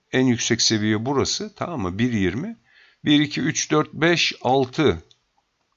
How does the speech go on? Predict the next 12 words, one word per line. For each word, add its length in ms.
Cik'i 600
çıtır 400
çıtır 400
çıtır 360
çerez 480
parasıyla 680
ilk 240
alacağım 420
sıf-, 380
seviye 440
sıfır 340
nokta 420